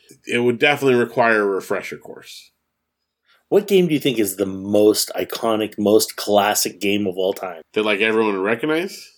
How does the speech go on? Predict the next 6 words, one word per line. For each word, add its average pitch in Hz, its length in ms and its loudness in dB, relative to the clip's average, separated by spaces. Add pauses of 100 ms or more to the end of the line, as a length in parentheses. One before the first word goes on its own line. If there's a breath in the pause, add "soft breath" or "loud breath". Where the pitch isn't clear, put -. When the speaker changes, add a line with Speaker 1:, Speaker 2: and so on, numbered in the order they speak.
Speaker 2:
Y-, 113 160 -8
yeah. 107 320 0 (800)
Speaker 1:
Probably 123 420 0
chess. - 680 -8 (580)
Speaker 2:
Oh, 120 760 -4
okay. 160 400 -8